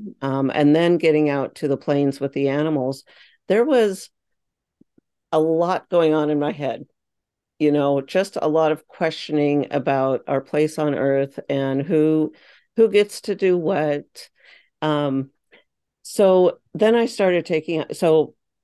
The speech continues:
uh, so I went on the safari. It was magical. Day after day, it just got better. And I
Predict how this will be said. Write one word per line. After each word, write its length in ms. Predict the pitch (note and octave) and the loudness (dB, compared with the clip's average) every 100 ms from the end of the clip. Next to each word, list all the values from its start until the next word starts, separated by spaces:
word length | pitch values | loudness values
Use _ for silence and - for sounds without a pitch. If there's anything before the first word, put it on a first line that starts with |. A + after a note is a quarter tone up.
| - | -2
uh, 380 | D3+ C#3+ C#3 - | 0 0 0 -4
so 200 | - F#3 | -2 2
I 80 | F3 | 2
went 220 | F3+ G#3 | 2 0
on 120 | G#3+ | -2
the 80 | F#3 | -4
safari. 600 | F3+ F3 - C#3+ C#3 C#3 | -4 -8 -4 -2 -2 -2
It 120 | - C3+ | -2 -2
was 220 | D3 - | -4 -2
magical. 560 | D3+ D#3 D#3+ - D3+ | -2 -2 -4 -4 -2
Day 220 | C#3+ D#3 D#3+ | 0 0 -2
after 240 | D#3 D#3+ | -2 -6
day, 220 | D3 C#3+ | -4 -4
it 80 | C#3 | -6
just 200 | C#3 C3+ | -8 -6
got 220 | C#3+ - | -6 -2
better. 380 | C#3 B2+ B2+ C3+ - - - _ - | -2 0 -2 -6 -12 -20 -20 _ -2
And 560 | D3+ D3 C#3+ C#3 C3+ - _ | 0 0 0 -2 -4 -8 _
I 300 | - D3 D3 | -2 0 0